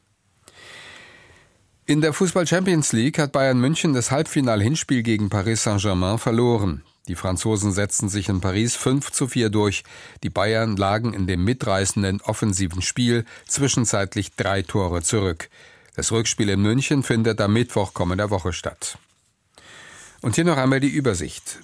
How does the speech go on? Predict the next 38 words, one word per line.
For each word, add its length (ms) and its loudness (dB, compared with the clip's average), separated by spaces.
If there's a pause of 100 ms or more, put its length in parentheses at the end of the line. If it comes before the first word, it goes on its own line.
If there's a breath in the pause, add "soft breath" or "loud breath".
Bundesgesundheitsministerin 1400 0
Barken 380 0
hat 100 -4
betont, 380 0 (340 loud breath)
dass 160 -6
bei 140 -2
der 160 -2
anstehenden 560 0
Gesundheitsreform 960 0
jeder 360 0
seinen 300 0
Anteil 420 0
leisten 380 0
müsse. 340 0 (760 loud breath)
Der 100 4
britische 480 2
König 320 2
Charles 340 0
der 120 0
Dritte 420 0 (280 loud breath)
hat 180 0
in 140 2
einer 280 2
Rede 260 2
vor 180 0
dem 180 2
U-S-Kongress 840 0
die 80 -2
Bedeutung 440 2
der 140 4
nato 400 2
und 180 0
die 100 2
Hilfe 460 2
für 180 -2
die 120 0
Ukraine 460 0
hervorgehoben. 840 2